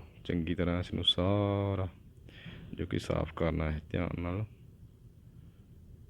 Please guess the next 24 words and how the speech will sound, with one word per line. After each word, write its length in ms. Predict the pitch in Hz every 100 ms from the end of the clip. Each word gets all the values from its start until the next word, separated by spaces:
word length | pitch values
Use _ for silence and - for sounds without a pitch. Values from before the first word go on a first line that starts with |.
| - - - -
ਇਹ 80 | 107
'ਤੇ 140 | 113
ਹੱਥ 320 | 117 113 -
ਵਗੈਰਾ 360 | 101 90 90 87
ਵੀ 80 | 90
ਨਹੀਂ 100 | 92
ਮਾਰਨਾ 360 | 85 82 - 82
ਹੁੰਦਾ 260 | 80 82
ਗਾ 120 | 78 80 - - -
ਜ਼ਿਆਦਾ, 340 | 85 80 101 120 - - - - - -
ਜਾਂ 200 | - 87
ਕਿਸੇ 220 | 90 92
ਬੁਰਸ਼ 320 | 85 82 - 98
ਨਾਲ 260 | 92 90
ਜਾਂ 160 | 90 85
ਕਿਸੇ 180 | 82 85
ਹੋਰ 200 | 82 80
ਚੀਜ਼ 240 | - 80
ਨਾਲ 200 | 85 82
ਰਗੜਨਾ 360 | 80 80 80 80
ਨਹੀਂ 260 | 80 92
ਹੈ 80 | 92
ਇਸ 140 | 87
ਨੂੰ। 140 | 92